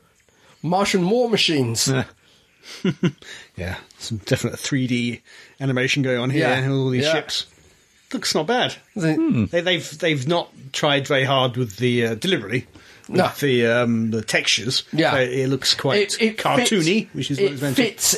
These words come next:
Speaker 1: in with what the, the, the cartoon, basically.
Speaker 3: Yeah.
Speaker 1: Yeah. I haven't gone too mad, but
Speaker 3: Yeah.
Speaker 1: Oh, dear.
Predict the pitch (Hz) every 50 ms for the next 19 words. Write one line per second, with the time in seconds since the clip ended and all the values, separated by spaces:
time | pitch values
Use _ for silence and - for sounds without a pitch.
0 | - - 202 202 196 190 185 185 180 170 147 151 156 170 180 - - - _ -
1 | 160 170 160 165 165 - 139 160 160 147 - - - 143 - - 185 151 131 -
2 | - 185 151 123 101 95 - - 147 - - 165 151 139 110 147 170 - - 180
3 | 160 139 120 110 - - _ _ _ _ _ _ _ _ _ _ _ _ _ _
4 | _ _ _ _ _ _ _ _ _ _ _ _ _ _ _ _ _ _ _ _
5 | _ _ _ _ _ _ _ _ _ _ _ _ _ _ _ _ _ _ _ _
6 | _ _ _ _ _ _ _ _ _ _ _ _ - - 139 139 131 135 139 139
7 | 147 139 131 135 135 139 - - 151 139 127 117 98 90 90 85 - - - -
8 | - - - 143 151 170 165 113 92 - _ _ _ _ _ _ _ _ _ _
9 | _ _ _ _ _ _ _ _ _ _ _ _ _ _ _ _ _ _ _ _
10 | _ _ _ _ _ _ _ _ _ - 110 135 151 165 165 160 131 110 - -
11 | 104 107 113 123 127 120 110 98